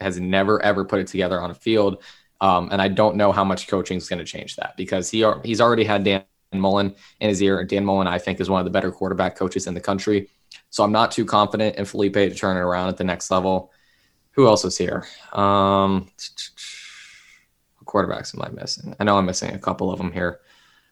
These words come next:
Oh, Jamie Newman, Wake Forest, or technically Georgia, I guess. I'm not sure how he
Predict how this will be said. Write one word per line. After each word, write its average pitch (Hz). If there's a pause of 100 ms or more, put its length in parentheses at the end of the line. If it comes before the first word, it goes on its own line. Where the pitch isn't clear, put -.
Oh, 95
Jamie 120
Newman, 107 (260)
Wake 107
Forest, 92
or - (100)
technically 92
Georgia, 92
I 90
guess. 90
I'm 92
not -
sure 87
how 87
he 85